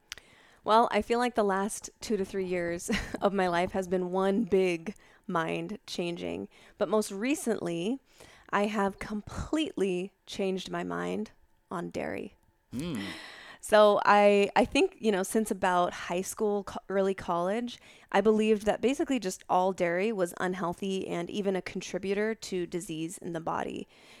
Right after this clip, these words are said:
Speaker 1: Not necessarily because of my own personal, you know, negative experience with it, but just because certain health experts were teaching this more kind of in the mainstream. And so in college, I basically cut out all dairy, milk, cheese, cream,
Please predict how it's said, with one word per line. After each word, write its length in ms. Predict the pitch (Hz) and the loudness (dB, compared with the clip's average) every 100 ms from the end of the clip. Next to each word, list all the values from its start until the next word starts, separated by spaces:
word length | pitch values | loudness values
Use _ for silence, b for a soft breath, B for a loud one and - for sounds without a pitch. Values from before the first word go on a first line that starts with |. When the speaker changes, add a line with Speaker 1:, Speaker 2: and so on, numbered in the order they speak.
| - | 0
Speaker 1:
Not 120 | 254 | 2
necessarily 480 | 277 269 240 226 214 | 0 -2 0 2 2
because 320 | 196 - 190 | 0 -4 -2
of 100 | 185 | -2
my 260 | 180 180 190 | -2 -2 -2
own 200 | - 180 | -4 -6
personal, 680 | - - 185 190 175 175 170 | -6 -6 -4 -2 -2 -2 -4
you 80 | 185 | -6
know, 100 | 175 | -6
negative 460 | 180 175 180 180 185 | -2 0 0 0 0
experience 600 | 180 - 170 175 196 214 | -4 -6 -4 -2 -2 -2
with 160 | 240 269 | -4 -2
it, 140 | 247 | 0
but 240 | 214 - | 0 0
just 180 | - 220 | -2 -2
because 400 | 262 - 233 202 B B B | -2 2 2 0 B B B
certain 360 | - 226 - | -2 0 0
health 280 | 208 190 185 | 0 -2 -2
experts 540 | 190 196 - 185 180 - | -2 -6 -6 -4 -4 -6
were 360 | 175 170 170 - | -4 -2 -2 -6
teaching 380 | - - 170 - | -8 -8 -6 -8
this 240 | - 214 | -8 -6
more 240 | 202 190 | -2 -2
kind 220 | 185 190 180 | -2 -6 -4
of 60 | |
in 100 | 185 | -4
the 60 | 180 | -4
mainstream. 680 | 180 180 190 - 220 262 294 B B B B B B - | -4 -4 -6 -6 -2 -2 -4 B B B B B B -2
And 360 | 226 220 220 214 | 4 8 6 4
so 180 | 226 | 0
in 140 | - 220 | 0 -2
college, 360 | - 220 214 | -2 0 2
I 60 | 202 | 0
basically 420 | 190 202 - 269 | 0 -2 -2 -2
cut 300 | 240 - 190 | -2 -4 -4
out 220 | 190 196 - | -2 -4 -2
all 240 | - 196 208 | 2 4 2
dairy, 460 | 185 196 196 196 | 2 2 4 2
milk, 360 | 190 185 185 185 | 2 2 0 -2
cheese, 500 | - - 202 202 190 | -6 -4 0 0 -2
cream, 640 | - - 190 190 190 196 | -4 -2 2 4 2 0